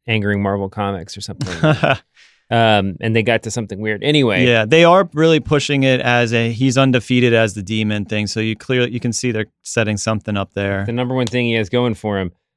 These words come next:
Speaker 1: Uh,
Speaker 2: Yeah.
Speaker 1: Shane. God damn. Let's talk about Shane later.
Speaker 2: Yeah,
Speaker 1: Um,
Speaker 2: that's all. Honestly, I feel like that's a segment.
Speaker 1: Talk about matches that they're doing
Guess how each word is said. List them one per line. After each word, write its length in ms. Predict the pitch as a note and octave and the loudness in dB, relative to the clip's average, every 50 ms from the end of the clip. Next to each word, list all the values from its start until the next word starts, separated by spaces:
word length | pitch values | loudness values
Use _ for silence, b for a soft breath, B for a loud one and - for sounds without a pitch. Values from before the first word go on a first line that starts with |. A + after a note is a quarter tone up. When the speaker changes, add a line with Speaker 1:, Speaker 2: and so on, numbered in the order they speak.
| _ _ | _ _
Speaker 1:
Uh, 60 | A2+ | 2
Speaker 2:
Yeah. 520 | A#2+ A#2+ A#2+ A#2+ A#2 A#2 A2+ A2 A2 F#2+ - - _ _ _ _ _ _ - - _ _ _ | 4 4 4 6 6 4 4 4 2 0 -2 -8 _ _ _ _ _ _ -20 -20 _ _ _
Speaker 1:
Shane. 640 | - - - D#3 D3+ D#3+ E3 E3 E3 E3+ E3+ D#3+ C3+ - _ _ _ _ _ _ _ _ _ _ _ _ _ - | -14 -4 -2 0 2 4 4 2 2 2 0 -2 -4 -8 _ _ _ _ _ _ _ _ _ _ _ _ _ -16
God 200 | A2 F#2+ F2 E2 _ _ | -16 -16 -16 -18 _ _
damn. 280 | - F#2+ F#2+ F2+ F2 E2 | -16 -14 -12 -12 -12 -10
Let's 160 | G#2+ C3 - | -12 -10 -8
talk 160 | - G3+ D3 | -8 -6 -6
about 160 | G#2+ F#2 C#2 | -6 -6 -8
Shane 260 | - - D#2 A1+ A1 B1+ | -8 -12 -14 -16 -16 -18
later. 360 | A#1+ A#1 G#1+ - - G#2 - _ _ | -20 -20 -20 -20 -20 -20 -20 _ _
Speaker 2:
Yeah, 340 | - B2+ B2 A#2+ A#2+ A#2+ A#2+ | -4 -2 0 2 2 2 2
Speaker 1:
Um, 60 | A#2+ | 2
Speaker 2:
that's 180 | C3+ D#3 E3 - | 2 2 2 2
all. 140 | A3 F#3+ - | 0 -2 0
Honestly, 400 | - C3+ D#3 E3 F3+ - F3+ D#3 | 0 0 0 0 0 0 -2 -2
I 60 | C3 | -2
feel 160 | C3 - C3+ | 0 0 0
like 80 | B2+ G#2+ | 0 0
that's 180 | - A#2 - - | 0 -2 -2 -4
a 60 | G2 | -6
segment. 480 | - - G2+ G2+ G2 G2 F#2+ F#2+ - - _ | -8 -6 -6 -6 -6 -6 -6 -8 -10 -10 _
Speaker 1:
Talk 180 | C#3+ D3 D#3+ E3+ | -4 -4 -2 0
about 200 | F#3 F#3 D3+ C3+ | 0 0 0 0
matches 400 | C3 C3 C#3 C3 - D3 B2 A#2 | 2 2 0 0 -2 -2 -4 -4
that 100 | A#2+ G#2 | -4 -6
they're 80 | A2+ G2 | -6 -4
doing 540 | F2+ A#2+ A#2+ A#2+ A#2 A2+ G#2+ G#2+ G2+ - | -2 0 0 0 0 0 -2 -2 -4 -8